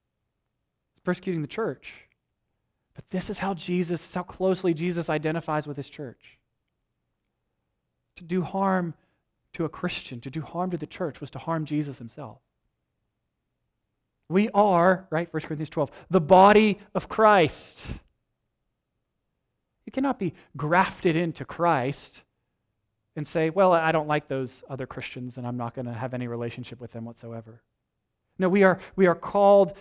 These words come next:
to gather together and to worship.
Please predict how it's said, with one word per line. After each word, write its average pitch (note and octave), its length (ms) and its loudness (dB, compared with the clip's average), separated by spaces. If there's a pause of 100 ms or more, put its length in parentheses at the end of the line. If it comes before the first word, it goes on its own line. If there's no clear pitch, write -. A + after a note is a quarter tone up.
to F3+ 200 0 (220)
gather F#3+ 560 4
together D#3+ 600 -2 (840)
and F#3 140 2
to G#3 100 2
worship. F#3 640 2